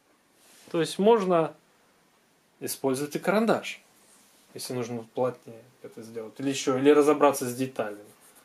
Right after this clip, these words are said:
Просто карандаш как инструмент может быть более удобный, более предпочтительный, и даже дело не в этом, он просто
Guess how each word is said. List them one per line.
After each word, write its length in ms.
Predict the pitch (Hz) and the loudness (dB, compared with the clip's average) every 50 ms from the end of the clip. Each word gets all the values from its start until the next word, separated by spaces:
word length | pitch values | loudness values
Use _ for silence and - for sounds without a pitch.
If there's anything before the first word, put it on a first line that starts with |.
| _ _ _ - | _ _ _ -6
Просто 360 | 139 131 135 - - 139 131 | -4 -4 -2 0 0 0 2
карандаш 420 | - 147 143 147 151 175 170 - | 2 2 2 4 4 4 2 2
как 200 | - 143 139 - | 0 -4 -4 -4
инструмент 580 | 139 131 - - 147 143 156 165 156 139 120 - - _ _ _ _ - - - _ _ _ _ _ _ _ _ - - - _ _ _ _ _ _ _ _ _ _ _ - - _ _ _ _ _ _ | -6 -6 -2 0 0 2 4 4 2 2 0 -4 -12 _ _ _ _ -20 -20 -20 _ _ _ _ _ _ _ _ -20 -20 -20 _ _ _ _ _ _ _ _ _ _ _ -20 -20 _ _ _ _ _ _
может 320 | - 139 135 127 117 117 120 | -10 -6 -4 -4 -4 -6 -6
быть 160 | 123 131 120 | -8 -8 -8
более 320 | 120 123 139 131 120 120 | -2 0 0 2 2 0
удобный, 600 | 120 127 135 139 175 165 139 113 113 110 104 104 | -2 -4 -2 2 4 4 4 4 0 -8 -10 -12
более 320 | 104 113 117 131 127 120 120 | -12 -8 -6 -4 -4 -4 -4
предпочтительный, 760 | - - 123 - - 143 147 - - 214 208 - 143 131 131 | -6 -8 -6 -2 -2 -2 0 -2 -4 -4 -2 0 0 0 0
и 40 | 131 | -2
даже 440 | 131 135 135 160 170 160 160 170 160 | -4 -2 2 4 4 4 4 2 2
дело 220 | 156 165 160 165 | 4 6 6 6
не 100 | 170 175 | 6 4
в 40 | 170 | 4
этом, 200 | 143 131 127 131 | 4 2 0 -4
он 160 | 135 135 135 | -4 -2 4
просто 520 | - 151 170 160 - - 170 156 156 - | 6 6 6 6 4 2 0 0 0 -2